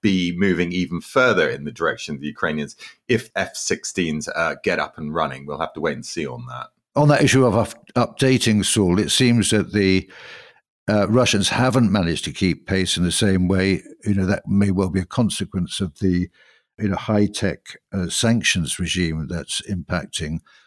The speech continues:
Speaker 2: on them. So it may be that these F sixteens are at least a match of, possibly superior to the S U thirty-fours, but we, something to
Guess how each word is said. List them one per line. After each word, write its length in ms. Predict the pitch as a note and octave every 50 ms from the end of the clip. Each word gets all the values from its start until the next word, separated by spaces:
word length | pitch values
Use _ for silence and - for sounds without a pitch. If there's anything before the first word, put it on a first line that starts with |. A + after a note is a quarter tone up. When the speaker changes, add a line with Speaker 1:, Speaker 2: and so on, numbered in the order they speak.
| _ _ _ -
Speaker 2:
on 180 | G2+ F#2+ F#2 F#2
them. 160 | F2+ F2 F2+
So 120 | - A2+
it 120 | A2 F#2 -
may 220 | A2+ A2+ A2 G#2+
be 420 | F2 - - A2+ A2+ A2 G#2+ G2+ F#2
that 280 | - F2 E2+ D2+ - -
these 260 | F#2 F2+ F2+ F2 -
F 160 | G2 F2 -
sixteens 720 | - - F2+ - - - - F#2+ E2+ E2+ E2+ D2+ - - -
are 280 | - F#2+ F#2+ F#2+ F#2
at 100 | D#2+ -
least 340 | D#2+ F#2+ F#2 E2+ - - -
a 60 | F2+
match 420 | E2 F#2 F#2+ E2+ - - - - - - -
of, 380 | G2 F#2 D#2+ E2 E2+ - - - _ _ -
possibly 380 | - E2+ - - D2 D2 E2+ D#2
superior 600 | - - G2+ E2+ - - A2+ G#2+ G2+ G2+ F#2 E2+
to 400 | - - - F#2+ F2+ E2+ D#2+ D2
the 360 | - E2+ D#2+ D2+ D#2 D2 - _ -
S 260 | - G2 E2+ - -
U 140 | E2+ D#2 C#2+
thirty-fours, 960 | - - F2+ E2 D2+ - - - G2 F2 E2 - D#2 - - F2 D#2 D2+ -
but 220 | - - E2 - -
we, 200 | F2+ E2 D#2 - - _ - - - - - -
something 300 | - - G#2+ G2 G2+ E2
to 240 | - G2 F2+ F2